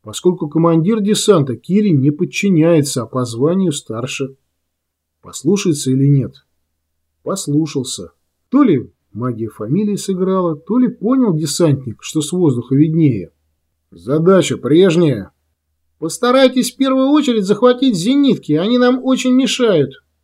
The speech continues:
«Понял, солнце, отбой». Проклятие. Не слишком ли часто повторяется это восклицание? «Десант, что у вас?» «Аэропланы».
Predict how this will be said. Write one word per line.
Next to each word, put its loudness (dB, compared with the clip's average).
«Понял, 2
солнце, 0
отбой». 2
Проклятие. -4
Не -20
слишком -2
ли -4
часто -2
повторяется -2
это -6
восклицание? -4
«Десант, 0
что 0
у 6
вас?» -2
«Аэропланы». 0